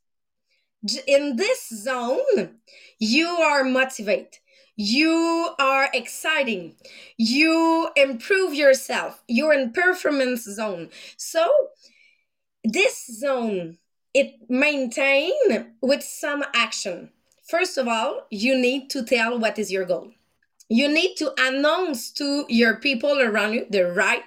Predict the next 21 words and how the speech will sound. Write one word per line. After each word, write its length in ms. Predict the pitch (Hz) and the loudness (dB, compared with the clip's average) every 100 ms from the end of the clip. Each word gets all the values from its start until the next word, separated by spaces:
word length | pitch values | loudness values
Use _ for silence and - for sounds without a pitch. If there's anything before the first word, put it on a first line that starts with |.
| - | -8
person 520 | 254 240 - 269 392 - - | -4 -4 -4 -8 -10 -14 -8
around 340 | 208 208 214 | -2 0 0
you, 180 | 233 - _ - - - _ | -2 -6 _ -20 -20 -20 _
what 300 | 208 262 269 - | 2 2 2 -2
is 260 | 240 226 | -2 0
your 200 | 214 208 | -2 -2
goal. 320 | 185 196 - - _ _ _ _ _ _ _ - - _ | 0 -2 -4 -16 _ _ _ _ _ _ _ -20 -20 _
And 360 | 254 285 302 294 | 2 2 -2 -4
you 260 | 262 240 277 | 0 2 0
need 460 | 226 269 349 539 | 0 0 0 0
to 100 | - | -4
take, 460 | 370 349 320 370 - - | -4 0 0 0 -6 -4
um, 640 | 220 220 226 226 220 208 - _ _ _ _ | 0 2 2 2 0 -4 -14 _ _ _ _
engagement 1000 | 226 240 294 330 330 214 226 208 180 - | 0 2 2 2 0 -2 -2 0 -2 -6
with 220 | - 208 220 - - | -4 -4 -4 -14 -10
those 300 | 196 208 196 | 0 0 0
people. 380 | 226 202 185 170 | -4 0 -2 0
I 100 | 202 | 0
will 180 | 254 285 | 2 2
give 180 | 339 294 | 0 0
you 320 | 330 359 - | 0 0 -2